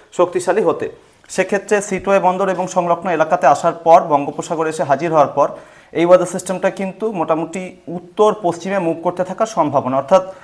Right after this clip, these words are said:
পশ্চিমবঙ্গ বাংলাদেশের সীমান্তবর্তী এলাকা এবং সংলগ্ন আশেপাশে এলাকার দিকে এগোনোর সম্ভাবনা থাকছে। এবং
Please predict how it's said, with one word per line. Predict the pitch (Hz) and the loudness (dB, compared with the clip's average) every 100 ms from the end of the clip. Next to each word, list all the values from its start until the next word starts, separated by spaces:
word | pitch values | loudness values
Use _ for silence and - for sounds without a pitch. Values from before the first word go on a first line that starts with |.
| - | -8
পশ্চিমবঙ্গ | - 170 208 196 202 208 | -2 -2 0 0 2 4
বাংলাদেশের | 156 156 175 175 202 | 4 6 2 0 -6
সীমান্তবর্তী | 185 165 170 180 202 180 185 190 | -8 -4 -2 0 -2 -2 -2 2
এলাকা | 170 170 190 | 4 6 4
এবং | 180 | 0
সংলগ্ন | 170 156 151 156 160 | -2 -2 -2 0 -2
আশেপাশে | 156 160 156 | -2 -4 -2
এলাকার | 147 135 147 143 | 0 0 0 -2
দিকে | 151 170 | -4 -4
এগোনোর | 92 131 147 160 | -2 -2 -2 -4
সম্ভাবনা | 170 160 160 165 165 | -4 -2 -2 -2 -2
থাকছে। | 175 170 220 214 - - - - - | -2 -4 -6 -8 -12 -20 -20 -20 -2
এবং | 170 175 208 | 2 4 2